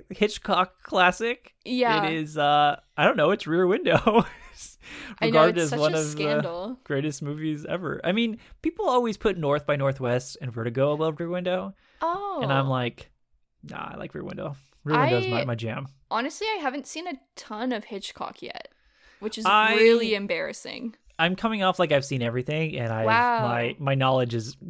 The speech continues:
Speaker 1: very minimum.
Speaker 2: Okay,
Speaker 1: Um,
Speaker 2: okay.
Speaker 1: I've
Speaker 2: I've
Speaker 1: seen, like,
Speaker 2: seen,
Speaker 1: five
Speaker 2: mm-hmm.
Speaker 1: or f-,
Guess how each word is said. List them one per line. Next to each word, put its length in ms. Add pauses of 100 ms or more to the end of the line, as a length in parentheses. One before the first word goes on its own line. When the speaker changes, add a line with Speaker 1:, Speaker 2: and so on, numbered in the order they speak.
(200)
Speaker 1:
very 460
minimum. 560 (180)
Speaker 2:
Okay, 220
Speaker 1:
Um, 200
Speaker 2:
okay. 180 (300)
Speaker 1:
I've 120
Speaker 2:
I've 100
Speaker 1:
seen, 280
like, 240
Speaker 2:
seen, 40
Speaker 1:
five 360
Speaker 2:
mm-hmm. 80
Speaker 1:
or 60
f-, 240